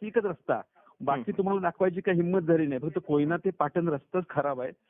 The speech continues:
Speaker 2: हं.
Speaker 1: एवढं सोशल मीडियाच्या माध्यमातून दाखवलं जातंय.
Speaker 2: हं.
Speaker 1: तोही रस्ता साहेबांनी आता दोनशे बारा कोटी, दोनशे बा-, बारा का दोनशे बहात्तर कोटी रुपये मन-, म-, मंजूर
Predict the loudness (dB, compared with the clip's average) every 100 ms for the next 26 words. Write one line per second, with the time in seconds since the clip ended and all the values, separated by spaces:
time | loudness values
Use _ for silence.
0 | _ -14 -4 0 2 2 2 4 4 6
1 | 4 4 4 4 2 2 0 0 0 0
2 | -4 -4 _ _ -20 -20 _ _ 4 6
3 | 6 4 2 0 2 0 0 -2 -2 0
4 | 0 0 0 4 2 2 -4 -4 -4 -2
5 | -2 -2 0 0 0 0 0 0 -2 -4
6 | -6 -8 -6 -6 0 0 0 0 0 -2
7 | -6 -10 -4 -2 -2 2 2